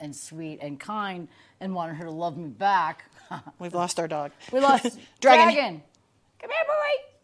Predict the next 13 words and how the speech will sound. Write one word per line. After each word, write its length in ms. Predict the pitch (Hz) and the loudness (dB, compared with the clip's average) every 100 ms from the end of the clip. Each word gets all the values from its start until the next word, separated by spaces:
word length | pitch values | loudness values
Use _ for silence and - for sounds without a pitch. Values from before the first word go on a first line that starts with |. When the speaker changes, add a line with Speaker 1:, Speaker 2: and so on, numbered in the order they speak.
| _ | _
Speaker 2:
Dragon, 220 | 277 254 247 | 2 4 4
here. 180 | 202 - - - - | 0 -2 -20 -20 -12
Speaker 1:
<laughs> 260 | 226 226 247 - - - - - | -10 -10 -12 -14 -18 -20 -20 -20
See? 480 | - 320 392 - 302 | -6 -2 -2 0 -4
She's 220 | - 320 339 | -2 -2 0
a 60 | |
good 160 | 359 330 | 0 0
trainer. 440 | 339 339 240 - - | 0 0 0 -4 -6
<laughs> 580 | - - - - 330 269 | -6 -4 -8 0 0 2
He 120 | 285 | -2
came 300 | - 339 311 | -4 -4 0
right 180 | 302 - | -2 2
back. 300 | 262 - | 2 2